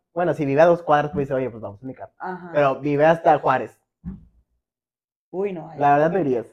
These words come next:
Speaker 2: <laughs>
Speaker 1: la verdad.
Speaker 2: Pues
Speaker 1: O a lo mejor dices, o algo cerca de
Speaker 2: No,
Speaker 1: tu
Speaker 2: yo
Speaker 1: casa.
Speaker 2: creo que, no, yo creo que sí aplicaría el "te veo ahí".
Speaker 1: Ajá, sí, o sea,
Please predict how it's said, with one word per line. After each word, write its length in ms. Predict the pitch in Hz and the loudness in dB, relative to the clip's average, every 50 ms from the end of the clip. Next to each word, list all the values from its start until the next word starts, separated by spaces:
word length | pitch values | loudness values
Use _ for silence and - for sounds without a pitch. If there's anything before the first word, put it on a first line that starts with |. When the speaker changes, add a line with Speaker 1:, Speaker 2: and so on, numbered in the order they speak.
| _ _ - | _ _ -4
Speaker 2:
<laughs> 500 | 254 269 - - 330 339 - - - - | -4 -4 2 4 4 4 4 0 -6 -8
Speaker 1:
la 240 | 127 131 139 135 131 127 | -6 -2 0 0 0 0
verdad. 240 | - 120 - - - | 0 -2 -4 -2 0
Speaker 2:
Pues 560 | 247 240 240 233 226 226 220 220 - - - - | 2 2 4 4 4 4 2 0 -4 -6 0 4
Speaker 1:
O 60 | 170 | 4
a 40 | 175 | 6
lo 60 | 175 | 6
mejor 180 | 175 165 175 175 180 | 6 6 6 4 4
dices, 200 | 175 175 156 143 - | 2 0 -2 -2 0
o 200 | - 151 156 156 | 2 4 6 8
algo 200 | 151 151 156 170 | 8 6 6 4
cerca 220 | 170 - - 339 359 | 4 4 6 6 6
de 60 | 370 | 6
Speaker 2:
No, 60 | 370 370 | 6 6
Speaker 1:
tu 40 | 349 | 6
Speaker 2:
yo 40 | 349 | 6
Speaker 1:
casa. 340 | 311 320 - 339 - - | 4 4 4 2 0 0
Speaker 2:
creo 20 | - | -2
que, 200 | 381 403 415 - - - 294 | -6 -8 -8 -10 -10 -8 -6
no, 180 | 311 320 320 | -2 -2 -2
yo 120 | 330 330 330 | -2 -2 -4
creo 120 | 339 339 | -6 -8
que 100 | 294 359 320 | -10 -8 -6
sí 120 | 339 311 | -2 0
aplicaría 500 | 294 294 294 294 294 - 262 247 233 220 214 | 0 -2 -2 -4 -4 0 2 2 4 2 2
el 80 | 214 | 0
"te 100 | 233 233 | -2 -4
veo 120 | 220 208 196 | -2 0 -2
ahí". 300 | 190 185 185 - - _ _ _ - | -2 -2 -4 -8 -14 _ _ _ -6
Speaker 1:
Ajá, 500 | 135 131 131 - 139 131 120 117 135 _ _ _ | -4 -4 -4 -4 -4 -4 -4 -4 -6 _ _ _
sí, 360 | _ - 139 131 123 123 - - | _ -6 -4 -4 -4 -6 -8 -2
o 140 | 139 139 135 | -2 -2 2
sea, 420 | 147 139 131 127 104 - _ | 4 4 4 4 2 -2 _